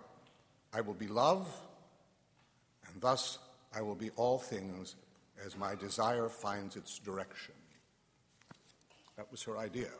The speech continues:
She wanted to be love, and so she found herself. That's what the saints do. So we have to ask ourselves that question. Am I doing this just to get it out of the way,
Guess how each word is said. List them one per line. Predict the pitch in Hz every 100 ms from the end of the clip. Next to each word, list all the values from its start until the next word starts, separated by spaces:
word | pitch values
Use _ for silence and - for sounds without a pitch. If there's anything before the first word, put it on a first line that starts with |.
| - - - - -
She | - 117
wanted | 104 113 95
to | 104
be | 92 131 139
love, | 127 120 76 - - - - - - - - -
and | 107
so | - 123
she | -
found | 143 175 208
herself. | 80 - - - - - - - - - - _ - - - - - _ - -
That's | 139 147
what | 160
the | 151
saints | - 107 104 -
do. | 160 135 - - - - - - -
So | -
we |
have | 214 170
to |
ask | 196 -
ourselves | 117 - 107 101
that | 95
question. | - 90 - - - - - -
Am | 143
I | 151
doing | 170 214
this | 180 -
just | 160
to | 135
get | 131
it | 127
out | 113 110
of | 107
the | 120
way, | 135 107